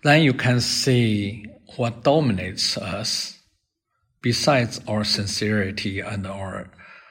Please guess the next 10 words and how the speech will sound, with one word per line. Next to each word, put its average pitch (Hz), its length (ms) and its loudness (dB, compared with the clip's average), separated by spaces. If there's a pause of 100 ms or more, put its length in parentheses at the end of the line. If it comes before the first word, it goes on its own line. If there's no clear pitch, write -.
(220)
fight - 540 -2
for - 320 -10
the 104 160 -8
truth. - 640 -6 (580)
But 107 360 -2 (240)
what 123 240 2
dominates 107 720 4 (180)
is - 480 -6 (760)
always, 98 800 -4
uh, 104 540 -6